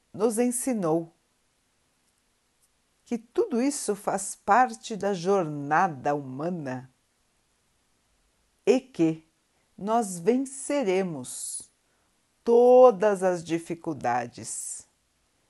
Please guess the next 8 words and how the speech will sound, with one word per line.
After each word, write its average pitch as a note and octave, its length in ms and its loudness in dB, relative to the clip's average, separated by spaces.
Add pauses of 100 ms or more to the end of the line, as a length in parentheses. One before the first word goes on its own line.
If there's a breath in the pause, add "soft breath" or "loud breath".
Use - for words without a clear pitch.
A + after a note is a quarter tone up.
(440)
inclusive G#3+ 1200 -6 (680)
a G#3+ 120 0
morte E3 680 -4
física. C#3 920 -10 (1300 loud breath)
E - 80 -6
nós G#3+ 320 0
continuaremos B3+ 1600 -4 (1080)
crescendo C#3+ 1000 -6